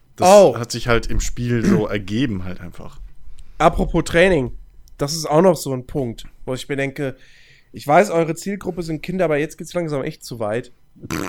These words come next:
Speaker 2: Ähm, das Spiel ist halt schon kack einfach und es wird noch dadurch einfacher,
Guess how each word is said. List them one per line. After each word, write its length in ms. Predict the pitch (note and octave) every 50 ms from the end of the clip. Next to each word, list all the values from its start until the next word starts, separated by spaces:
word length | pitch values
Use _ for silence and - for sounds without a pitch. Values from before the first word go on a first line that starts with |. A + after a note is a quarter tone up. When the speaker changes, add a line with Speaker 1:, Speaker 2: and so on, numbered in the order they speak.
| - _ _
Speaker 2:
Ähm, 500 | C3 C3+ C3+ C3 B2+ B2+ B2 A#2+ A#2 A#2+ - _
das 100 | - C3+
Spiel 180 | - - E3 E3+
ist 140 | F3+ G#3 -
halt 180 | G#3+ F3 -
schon 140 | - C#3+ B2 -
kack 280 | - - C#3 - -
einfach 480 | - A#2+ A#2+ - - C#3 C#3 C#3+ - -
und 120 | - D3
es 140 | C#3+ C#3+ -
wird 200 | E3+ F3 F3 - - _ _ _ -
noch 140 | F3 D#3+ -
dadurch 420 | - D#3 F3+ F#3+ F#3+ F#3+ - -
einfacher, 600 | C#3+ F#3 - D#3 E3 - - C3 C3+ D#3 D#3+